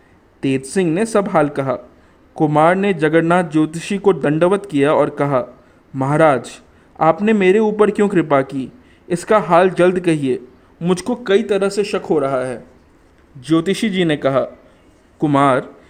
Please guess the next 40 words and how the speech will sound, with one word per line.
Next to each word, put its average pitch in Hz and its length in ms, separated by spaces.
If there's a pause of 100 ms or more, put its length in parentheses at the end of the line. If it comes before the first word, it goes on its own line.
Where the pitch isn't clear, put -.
(140)
ये 196 100
ईश्वर 208 420
की 240 160
माया 151 380
है 180 240
कि 202 160
आपके 156 400
साथ 190 280
रहने 160 340
को 196 160
मेरा 165 300
जी 165 220
चाहता 135 400
है। 127 200 (560)
महाराज 156 460
शिवदत्त 175 500
इस 185 180
लायक 170 340
नहीं 165 300
है 196 160
कि 202 120
मैं 196 140
उनके 170 300
साथ 175 340
रहकर 160 520 (380)
अपनी 202 300
जान 151 400
दूँ। 127 140 (760)
उसको 202 340
आदमी 165 560
की 220 120
पहचान 156 460
नहीं 143 280
है, 135 240 (400)
वह 147 320
गुणियों 160 320
का 220 160
आदर 151 320
नहीं 180 240
करता। 139 600